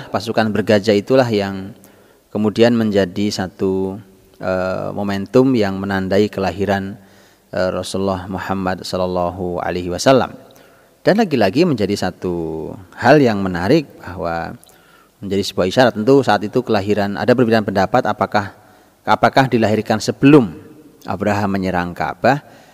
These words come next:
atau dilahirkan setelah, eh, peristiwa dihancurkannya pasukan bergajah ini. Ada perbedaan pendapat dalam hal ini, tetapi yang jelas bahwa kisarannya ada di, eh,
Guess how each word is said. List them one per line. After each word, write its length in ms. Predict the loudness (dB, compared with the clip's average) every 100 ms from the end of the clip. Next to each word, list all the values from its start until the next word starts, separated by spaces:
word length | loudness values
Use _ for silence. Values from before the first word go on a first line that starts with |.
| _ _
atau 800 | -4 -4 -4 2 4 6 4 0
dilahirkan 640 | -2 4 4 4 2 2 0
setelah, 480 | -4 0 4 4 2 -16 -20 -20 _ _ -12
eh, 240 | -4 -2
peristiwa 800 | -2 -4 -4 -2 2 4 2 0 -8 -18 -20 _
dihancurkannya 800 | -8 -6 -6 -6 -4 -2 -2 -2
pasukan 480 | -4 -8 -6 -6 -6
bergajah 480 | -6 -6 -6 -4 -8 -8
ini. 320 | -12 -14 -16 -20 _ _ _ _ _ _
Ada 160 | 0 2
perbedaan 320 | 4 2 2
pendapat 320 | 0 0 -2
dalam 240 | -2 -4 -4
hal 80 |
ini, 400 | -4 0 2 0 -4 -14 -8
tetapi 320 | -4 0 2
yang 160 | 0 0
jelas 240 | 0 0
bahwa 480 | -2 -2 0 0 0
kisarannya 640 | 0 4 6 6 4 2
ada 400 | 0 0 2 2
di, 320 | 0 -4 -4 -6 -14 _ _ _ _ -4
eh, 480 | -2 0 -2 -6